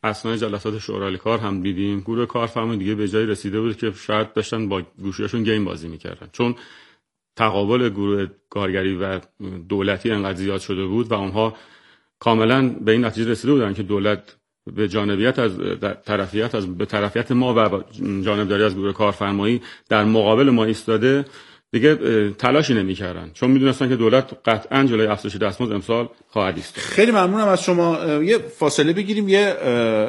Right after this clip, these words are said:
Speaker 2: ارتباط تلفنی داریم. اه، فکر می‌کنم که روی خط ارتباطی هستن. بله، جناب آقای رحمت الله نوروزی، نایب رئیس محترم فراکسیون کارگری مجلس شورای اسلامی،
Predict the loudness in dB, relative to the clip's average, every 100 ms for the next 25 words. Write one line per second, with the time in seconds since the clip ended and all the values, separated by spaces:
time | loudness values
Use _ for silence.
0 | -2 -2 0 0 0 2 2 2 2 4
1 | 4 4 2 0 -4 -8 -6 -6 -6 -10
2 | -12 -16 -16 -6 -4 -4 -2 0 2 2
3 | 2 2 0 0 0 0 -4 -6 -2 -2
4 | 0 2 4 4 4 2 0 0 2 2
5 | 0 -6 -20 -2 2 2 2 2 2 4
6 | 4 4 2 2 4 4 2 0 0 -2
7 | 0 0 -2 -2 0 0 -2 2 2 4
8 | 4 4 2 0 -2 -4 -2 0 0 0
9 | 0 0 0 0